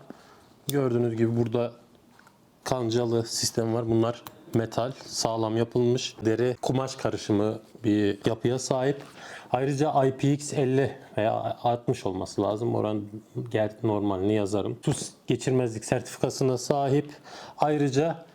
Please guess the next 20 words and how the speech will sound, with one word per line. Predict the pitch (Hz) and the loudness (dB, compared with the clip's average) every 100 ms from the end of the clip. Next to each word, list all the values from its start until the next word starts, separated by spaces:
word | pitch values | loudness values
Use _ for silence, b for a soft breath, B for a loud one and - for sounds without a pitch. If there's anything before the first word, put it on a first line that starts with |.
| B | B
çanta | - 151 143 143 | -4 -2 0 0
içerisinde | 120 - 117 110 - 123 139 165 | 0 0 0 0 2 4 4 2
bir | 139 135 160 | 2 2 2
tane | 160 110 110 110 | 2 0 0 0
de | 160 170 - | 0 -2 0
daha | 113 143 | 0 0
fazla | - 120 104 113 101 - - - | 0 0 0 0 -2 -8 -20 -2
yağmura | 117 117 117 117 117 117 | 0 2 2 2 2 2
veya | 117 117 | 2 2
suya | - 117 117 120 | 0 2 2 2
maruz | 117 113 117 | 0 -2 -2
kalmamak | - 110 98 101 95 | -2 0 0 -2 -4
için | - 165 165 - - B B B B - 139 | -4 -2 -4 -10 -20 B B B B -14 -6
bir | 127 | -4
kılıfı | - 139 127 135 | 0 0 2 0
var. | 131 - | 0 -2
Onu | 120 120 | -2 0
da | 113 | -2
sizlere | - 101 101 101 | -2 0 2 2
göstereceğim. | 101 - 104 104 131 | 0 0 0 2 0